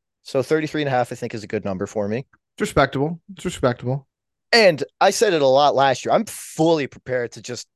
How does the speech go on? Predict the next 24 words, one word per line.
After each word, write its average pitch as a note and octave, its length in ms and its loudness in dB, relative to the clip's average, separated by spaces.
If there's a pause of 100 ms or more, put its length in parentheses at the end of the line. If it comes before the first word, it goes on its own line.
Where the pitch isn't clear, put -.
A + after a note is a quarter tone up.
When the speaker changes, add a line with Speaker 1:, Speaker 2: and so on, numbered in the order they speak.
(140)
Speaker 1:
whatever D3 440 2
this D#3+ 200 -4
team D3 300 -6
needs, D3 440 -2 (380)
if C#3+ 120 -4
I G3+ 240 2 (200)
think - 420 -4
of E3 80 -6
taking D#3 320 -4
a D3+ 60 -8
sip - 220 -10
of C3 100 -12
beer D3 160 0
at D3 160 4
a D3+ 40 -6
game D3 360 -4
and A#2+ 180 -4
they C3 120 -4
score, C3+ 460 -2
I'm A#2+ 140 -4
just C3 160 -10
gonna C#3 160 -2
buy B2 140 2
two. G#2+ 340 -8